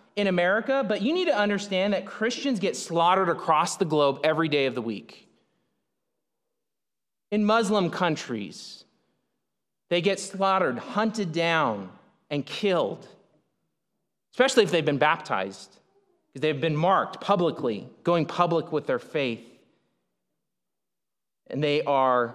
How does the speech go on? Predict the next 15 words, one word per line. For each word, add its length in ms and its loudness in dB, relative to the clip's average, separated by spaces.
killed. 560 -2
In 140 -2
China, 640 2
oh 100 2
yeah, 220 4
there's 200 2
the 80 -2
state-sponsored 680 0
communist 440 0
churches, 360 -4
but 180 -4
you've 240 -4
heard 300 -2
and 100 -4
seen 480 0